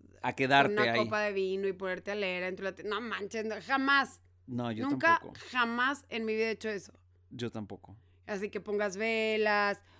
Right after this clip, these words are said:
Speaker 2: o música y, digo, no sé si me gusta o no.
Speaker 1: Sí,
Speaker 2: Yo
Speaker 1: pues,
Speaker 2: creo
Speaker 1: porque
Speaker 2: por
Speaker 1: no lo has
Speaker 2: rutina.
Speaker 1: hecho.
Speaker 2: Y pues como que no te dices, "Ay, no voy a estar puerco".
Speaker 1: <laughs>
Speaker 2: O sea.
Speaker 1: Es que, güey, para unas cosas eres así su-,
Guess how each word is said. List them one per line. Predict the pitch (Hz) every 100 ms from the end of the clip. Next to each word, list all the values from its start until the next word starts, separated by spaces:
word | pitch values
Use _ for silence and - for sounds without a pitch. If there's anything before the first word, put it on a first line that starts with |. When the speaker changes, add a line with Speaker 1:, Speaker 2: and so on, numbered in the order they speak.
| -
Speaker 2:
o | - 190
música | 214 233 240 240 233 233 214 - 208 202
y, | 185 180 _ _ - _ _
digo, | 220 254 233
no | 262
sé | 262 339
si | 370
me | 311
gusta | 214 247 277 - 269
o | 226 208
no. | 220 311 453 - _ _
Speaker 1:
Sí, | 170
Speaker 2:
Yo |
Speaker 1:
pues, | 208
Speaker 2:
creo | 208
Speaker 1:
porque | 202 190
Speaker 2:
por | -
Speaker 1:
no |
lo | 127
has | - 170
Speaker 2:
rutina. | 240 269 311
Speaker 1:
hecho. | 392 - - - _ _ _ _ -
Speaker 2:
Y | 240
pues | 214 233
como | 247 233
que | 240
no | 233 254
te | 269
dices, | 269 240 196 190
"Ay, | - 92 180
no | 101
voy | 196
a |
estar | 190 -
puerco". | - - - - 165 - _ _ _ _ _ _ _ _ _ _ _ -
Speaker 1:
<laughs> | 165 - - - - - - - - 622 554 - 571
Speaker 2:
O | 370 381 571
sea. | - 359 - - - 466 - - 339 381 -
Speaker 1:
Es | 415 381
que, | 427 415 240 185
güey, | 202 214
para | 202 202
unas | 202 247
cosas | 220 220 220
eres | 214 226 175
así | 160 160 185 143
su-, | - 185 180